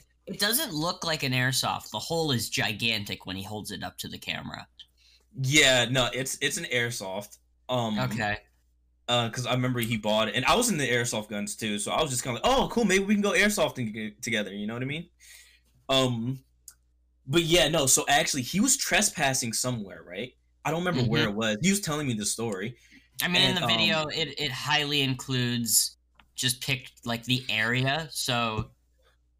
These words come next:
Speaker 1: I mean, yeah, I can kinda see where the area is.
Speaker 2: Yeah, I, I, I don't know where. I'd have to look again, but, um, from what he was telling me, like, so he was shooting, I guess, whatever video you're talking about where he has the gun, right?
Speaker 1: Yeah.
Speaker 2: And,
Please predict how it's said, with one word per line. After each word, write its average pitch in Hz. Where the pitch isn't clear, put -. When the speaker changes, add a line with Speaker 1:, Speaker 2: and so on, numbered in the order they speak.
Speaker 1:
I 139
mean, 135
yeah, 123
I 135
can 135
kinda 127
see 117
where 107
the 101
area 95
is. 92
Speaker 2:
Yeah, 131
I, 127
I, 127
I 135
don't 143
know 117
where. 107
I'd 113
have 127
to 113
look 101
again, 101
but, 117
um, 110
from 135
what 135
he 147
was 139
telling 131
me, 113
like, 104
so 131
he 170
was 220
shooting, 190
I 127
guess, 131
whatever 123
video 113
you're 120
talking 107
about 123
where 110
he 110
has 104
the 95
gun, 110
right? 107
Speaker 1:
Yeah. 117
Speaker 2:
And, 131